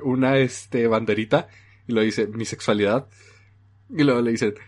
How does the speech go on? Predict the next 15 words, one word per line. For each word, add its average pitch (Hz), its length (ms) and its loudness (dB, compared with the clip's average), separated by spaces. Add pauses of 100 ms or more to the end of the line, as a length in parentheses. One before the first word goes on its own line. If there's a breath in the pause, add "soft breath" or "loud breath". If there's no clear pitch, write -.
"Bien, 190 240 10
ahora 190 240 6
te 156 100 2
falta 143 260 2
esa 190 120 4
montaña", 139 460 2
y 117 40 2
luego 117 240 2 (180 loud breath)
se - 160 2
hace 107 200 2
una 147 100 8
montaña 135 480 4
bien 139 200 6
aterradora 143 880 8
y 135 580 0